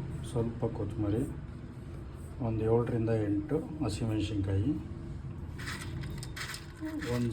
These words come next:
ಸ್ಪ್-, ಅರ್ಧ ಸ್ಪೂನು ಕಾಳು ಮೆಣಸು, ಸ್ವಲ್ಪ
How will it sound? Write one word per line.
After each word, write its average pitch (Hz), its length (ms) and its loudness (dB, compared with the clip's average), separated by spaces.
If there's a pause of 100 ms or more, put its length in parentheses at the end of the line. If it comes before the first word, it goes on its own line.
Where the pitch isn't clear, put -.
ಸ್ಪ್-, - 180 -12 (200)
ಅರ್ಧ 104 160 0 (140)
ಸ್ಪೂನು 117 380 2 (1300)
ಕಾಳು 113 260 6
ಮೆಣಸು, 101 360 2 (1120)
ಸ್ವಲ್ಪ 123 320 2